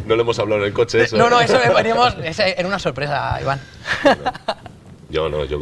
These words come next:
Speaker 1: me comprometo a darlo más. Y yo creo que el equipo, después de lo que demostró en el Parque,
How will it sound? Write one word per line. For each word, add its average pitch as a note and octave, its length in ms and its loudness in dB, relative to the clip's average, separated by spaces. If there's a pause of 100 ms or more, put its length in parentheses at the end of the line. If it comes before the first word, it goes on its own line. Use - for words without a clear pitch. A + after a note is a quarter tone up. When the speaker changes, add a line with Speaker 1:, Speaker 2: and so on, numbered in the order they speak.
Speaker 1:
me D2 180 -6
comprometo C#2+ 480 -6
a C#2+ 60 -6
darlo C#2 220 -12
más. C2+ 260 -14 (720)
Y D2 140 -10
yo D2 100 -4
creo D2+ 140 -2
que C#2+ 80 -4
el C#2+ 60 -6
equipo, D2 300 -8
después C#2+ 440 -8
de D2 320 -6
lo D2 140 -8
que C#2+ 100 -8
demostró C#2+ 340 -10
en D2 80 -10
el C#2 120 -8
Parque, D#2 380 -8